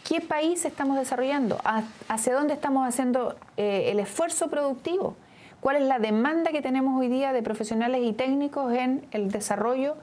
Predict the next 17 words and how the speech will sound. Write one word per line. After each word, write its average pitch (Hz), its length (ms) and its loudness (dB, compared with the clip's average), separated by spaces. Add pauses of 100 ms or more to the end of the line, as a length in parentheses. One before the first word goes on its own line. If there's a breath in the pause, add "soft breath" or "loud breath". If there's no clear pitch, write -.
(340 loud breath)
económico 247 600 2
y - 20 0
productivo 214 480 0
de 160 160 0
Chile? - 300 -6 (440 loud breath)
Esa 330 220 -2
es 370 60 0
una 349 100 0
discusión 320 340 -2
que 320 80 -4
no 294 80 -2
hemos 285 140 0
dado - 260 -4 (640 loud breath)
y 233 140 0
que 240 100 2
es 233 60 -6
parte 294 640 -4